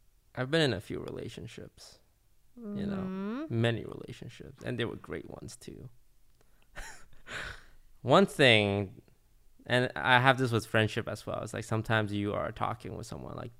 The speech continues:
Speaker 1: debating
Speaker 2: Yeah.
Speaker 1: something,
Speaker 2: Mm-hmm.
Speaker 1: and you s-, bring up something they said from the past,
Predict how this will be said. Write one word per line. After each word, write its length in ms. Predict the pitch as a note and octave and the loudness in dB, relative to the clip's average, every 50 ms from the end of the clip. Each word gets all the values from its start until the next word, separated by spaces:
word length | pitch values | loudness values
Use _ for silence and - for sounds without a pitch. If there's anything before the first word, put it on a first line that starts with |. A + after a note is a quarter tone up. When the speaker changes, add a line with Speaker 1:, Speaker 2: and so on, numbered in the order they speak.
| - - - | -20 -20 -18
Speaker 1:
debating 540 | - - - - A#2+ - - - - - - C#3 - - - - | -14 -10 -8 -6 -6 -6 -8 -10 -12 -14 -16 -16 -18 -16 -10 -6
Speaker 2:
Yeah. 120 | A#3+ A3 G#3 B3 | -4 -4 -4 -4
Speaker 1:
something, 220 | - - - - - - - A#3 | -6 -8 -10 -14 -16 -14 -10 -8
Speaker 2:
Mm-hmm. 180 | A#3 A#3 B3 D4+ - - - - - - - - | -6 -6 -6 -6 -6 -6 0 2 2 6 6 6
Speaker 1:
and 160 | - A2 G#2 G2+ | 8 8 6 6
you 540 | G2+ G#2+ G#2 G2+ G2 F#2+ F2+ F#2 A2 A2+ - - - - - - - - | 4 4 4 2 0 0 -2 -4 -6 -6 -8 -10 -12 -14 -14 -16 -18 -18
s-, 160 | - - - - - - - | -20 -20 -20 -20 -20 -10 -2
bring 220 | - A#2 A#2 A2+ A2 | 2 4 4 4 4
up 200 | A2 G#2+ - - | 2 2 0 -2
something 260 | A2+ G#2 G2 G#2+ G2 | -4 -2 -2 -2 -4
they 100 | G2+ G2 | -4 -4
said 220 | - - A2 G#2 | -4 -6 -6 -6
from 120 | - G2 - | -6 -8 -12
the 60 | - | -10
past, 560 | - - C3+ B2+ - - A2 A#2 - - - | -4 -2 0 0 0 -2 -6 -10 -12 -16 -20